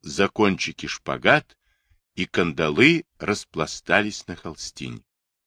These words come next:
Кондратьев поддел на палец самое большое кольцо, и кандалы со звоном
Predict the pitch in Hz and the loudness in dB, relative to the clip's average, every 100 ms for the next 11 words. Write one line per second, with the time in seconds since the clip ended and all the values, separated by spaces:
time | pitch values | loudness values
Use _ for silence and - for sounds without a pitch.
0 | _ _ _ 95 98 85 113 110 107 - | _ _ _ 2 2 6 4 4 -2 -4
1 | - 95 69 65 104 92 92 - 98 92 | 2 2 2 2 4 4 2 4 4 4
2 | 80 - - 92 82 73 62 71 - 87 | 2 -6 2 2 2 -2 -4 -6 -4 -2
3 | 76 65 - 62 - 139 156 _ _ _ | -2 -2 -10 -12 0 4 4 _ _ _
4 | _ - 87 - 98 87 90 90 135 - | _ -6 -4 0 0 2 2 4 2 0
5 | 85 65 64 101 147 139 131 | -2 -2 2 4 6 4 -2